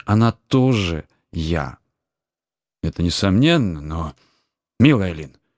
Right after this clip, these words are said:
пожалуйста, оставим это. Мне слишком тяжело». Александра Дмитриевна помолчала,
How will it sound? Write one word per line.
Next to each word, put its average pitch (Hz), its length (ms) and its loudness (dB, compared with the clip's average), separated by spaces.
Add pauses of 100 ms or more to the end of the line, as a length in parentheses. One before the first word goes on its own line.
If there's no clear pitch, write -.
(460)
пожалуйста, 110 760 0 (460)
оставим 90 540 -2
это. - 260 -20 (680)
Мне 113 160 4
слишком 117 460 -2
тяжело». 87 400 -6 (1500)
Александра 120 480 0
Дмитриевна 101 580 -2 (560)
помолчала, 78 1040 -2